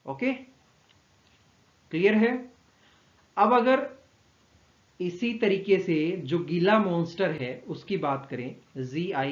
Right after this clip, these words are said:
एल ए एम ओ एन एस टी ई आर, गीला monster are, uh, the sublingual gland, gila monster, the sublingual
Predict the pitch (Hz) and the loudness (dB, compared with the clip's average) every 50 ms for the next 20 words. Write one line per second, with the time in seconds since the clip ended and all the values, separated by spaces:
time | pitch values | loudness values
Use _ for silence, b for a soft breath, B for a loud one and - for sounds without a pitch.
0 | 147 - 143 143 147 147 147 135 120 123 139 208 - - _ _ _ _ _ _ | -6 -6 -6 -6 -6 -6 -8 -8 -8 -8 -10 -10 -12 -18 _ _ _ _ _ _
1 | _ _ _ _ - 135 143 156 156 - 143 143 - - 135 131 135 170 214 214 | _ _ _ _ -8 -6 -4 -4 -4 -6 -8 -10 -8 -6 -6 -4 -4 -4 -6 -8
2 | - 143 143 147 147 - - - 135 127 131 139 131 135 - - - - 107 98 | -8 -6 -6 -6 -6 -10 -12 -8 -6 -6 -6 -6 -6 -8 -8 -10 -8 -6 -6 -6
3 | - - - _ _ B B B B B B B B B - 135 127 135 170 180 | -6 -10 -18 _ _ B B B B B B B B B -14 -10 -2 0 4 8
4 | 214 226 233 214 196 190 185 180 - - 175 147 139 170 - - - _ _ _ | 8 8 8 6 2 0 -4 -6 -8 -8 -8 -8 -8 -8 -12 -16 -20 _ _ _
5 | _ _ _ _ _ 147 151 156 160 170 185 175 - - - _ _ _ _ - | _ _ _ _ _ -4 0 2 2 2 2 0 -4 -10 -16 _ _ _ _ -14
6 | 151 147 147 147 143 143 143 139 135 156 - - - 202 208 202 202 190 180 170 | -10 -6 -4 -2 -2 -2 -2 -4 -6 -10 -10 -2 -2 -2 0 0 -2 -2 -2 -2
7 | 160 143 147 139 135 131 127 131 131 120 113 - - 220 - _ _ _ _ _ | -4 -4 -4 -4 -4 -6 -6 -6 -6 -6 -8 -12 -14 -16 -20 _ _ _ _ _
8 | _ _ _ _ _ _ _ _ _ _ - 131 127 151 170 196 208 208 196 196 | _ _ _ _ _ _ _ _ _ _ -20 -10 -6 -2 0 0 0 0 -2 -2
9 | 196 190 196 - 220 254 - - - _ _ - 139 160 160 - - 202 196 214 | -4 -4 -4 -4 -6 -6 -6 -8 -18 _ _ -8 -8 -8 -8 -8 -8 -6 -2 0
10 | 220 208 175 165 170 175 180 190 190 190 208 208 | 0 0 0 -2 -2 -2 -2 -2 -2 0 2 2